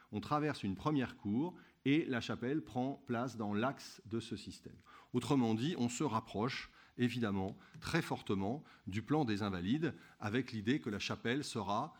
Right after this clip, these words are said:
dans le plus bel espace, au fond de la cour, tel que le réserve, euh, Libéral Bruant au moment du devis, euh, des travaux des Invalides, même s'il ne sait pas encore que ce n'est pas lui qui réalisera cette chapelle du côté, donc, euh, du sud.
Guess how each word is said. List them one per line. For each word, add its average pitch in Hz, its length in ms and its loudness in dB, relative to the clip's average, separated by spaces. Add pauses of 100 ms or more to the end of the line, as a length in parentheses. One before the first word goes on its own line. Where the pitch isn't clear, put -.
(200)
dans 131 260 0
le 117 120 4
plus 120 160 -6
bel 139 220 4
espace, 117 640 -4
au 131 100 0
fond 143 260 0
de 120 60 2
la 104 100 -2
cour, 151 360 -2
tel 185 220 0
que 147 100 0
le 123 100 4
réserve, 113 540 0
euh, 101 260 2
Libéral 110 320 -2
Bruant 107 280 -2
au 135 40 0
moment 110 220 0
du 95 120 -4
devis, 98 380 -4 (360)
euh, 101 120 0
des 120 120 2
travaux 117 300 -2
des 107 160 0
Invalides, 101 400 0 (360)
même 107 220 2
s'il 107 260 0
ne 98 80 2
sait - 140 -4
pas - 120 -2
encore 95 300 0
que - 60 -14
ce 107 60 0
n'est 95 80 2
pas 90 160 -4
lui 104 180 -2
qui 120 140 -4
réalisera 92 440 -4
cette 98 180 -6
chapelle 95 420 -4 (300)
du 95 80 -6
côté, 98 540 -2
donc, 98 280 -4
euh, 87 80 -2
du 90 120 -2
sud. 85 360 -2